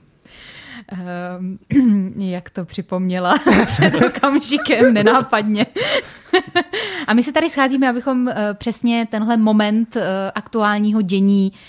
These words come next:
společně rozebrali. Tak, eh, pánové, když jste, mm, poprvé četli tenhle ten dokument, nebo o tom, že, eh, biskup Holub, eh, tenhle ten pastýřský list vydal,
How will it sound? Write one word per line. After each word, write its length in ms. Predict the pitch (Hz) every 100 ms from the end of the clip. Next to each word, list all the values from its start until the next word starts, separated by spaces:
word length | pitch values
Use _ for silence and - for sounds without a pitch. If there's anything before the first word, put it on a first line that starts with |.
| -
společně 600 | - - 190 180 - 208
rozebrali. 520 | 185 185 175 165 143 - _ - - - -
Tak, 200 | 202 190
eh, 80 | 170
pánové, 360 | 202 220 294
když 220 | 254 233
jste, 840 | - - 285 277 277 277 269 269 214 196
mm, 440 | 180 185 185 175 170
poprvé 320 | 190 240 262
četli 380 | 262 208 180 139
tenhle 260 | - 185 202
ten 300 | 202 202 196
dokument, 560 | 208 - 214 180 165 202
nebo 200 | 190 190
o 80 | 185
tom, 280 | 190 185
že, 100 | 196
eh, 180 | 190 180 185 180 175
biskup 380 | 170 185 214 180
Holub, 440 | 170 185 185 180
eh, 460 | 185 175 180 _ 196
tenhle 220 | 190 196
ten 140 | 196 196
pastýřský 600 | 175 - 190 - - 202
list 260 | 208 -
vydal, 380 | 196 180 156 147